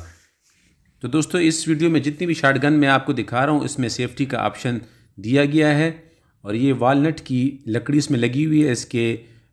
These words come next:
बट स्टॉक पे। और ये रेड डॉट मैं आपको एक पर मरतबा दिखा देता हूँ, ये आप देख लें एक नज़र, बहुत खूबसूरत रेड डॉट है, स्पेशली बारह बोर शॉटगन्स के लिए बनाई गई है।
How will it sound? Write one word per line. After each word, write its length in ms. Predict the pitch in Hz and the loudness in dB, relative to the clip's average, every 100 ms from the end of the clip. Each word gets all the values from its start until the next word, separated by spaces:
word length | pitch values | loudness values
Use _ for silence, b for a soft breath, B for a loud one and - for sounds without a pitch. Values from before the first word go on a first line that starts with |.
| - | -4
बट 140 | 113 | -2
स्टॉक 380 | 127 - 135 131 143 | -2 -2 -2 0 0
पे। 320 | 147 147 B B B B - | 0 -2 B B B B -6
और 100 | 98 | -2
ये 240 | 117 120 | 0 2
रेड 200 | 110 107 | 0 0
डॉट 220 | 110 131 135 | 2 2 2
मैं 120 | 120 | 0
आपको 460 | 117 - 123 123 | -2 -4 -6 -2
एक 120 | 113 104 | -2 -4
पर 320 | - 110 - | -6 -10 -8
मरतबा 320 | 107 98 110 | -8 -2 -2
दिखा 300 | 101 95 113 | -2 0 2
देता 240 | 127 143 143 | 2 0 0
हूँ, 140 | 135 | 0
ये 120 | 113 | 2
आप 140 | 113 110 | 0 0
देख 320 | 107 131 147 | 0 -2 0
लें 80 | 135 | -2
एक 100 | 135 | 0
नज़र, 340 | 127 135 147 b b b b - | 0 0 -2 b b b b -8
बहुत 140 | 117 | -8
खूबसूरत 460 | - 110 - 135 - | -6 -8 -4 -2 -2
रेड 220 | 117 101 | -2 0
डॉट 240 | 107 135 - | 2 2 2
है, 300 | 151 147 B B _ | -2 -2 B B _
स्पेशली 680 | - 123 127 139 139 139 139 _ 95 | -8 -8 -2 2 2 0 -6 _ -2
बारह 220 | 101 104 | 0 0
बोर 460 | 101 120 131 - _ | 0 -2 -2 -8 _
शॉटगन्स 500 | 107 101 95 131 - | -2 0 2 0 0
के 140 | - | -4
लिए 160 | 117 123 | -2 0
बनाई 320 | 104 98 110 | 0 2 2
गई 200 | 123 147 | 2 4
है। 420 | 135 147 151 - | 4 0 -4 -12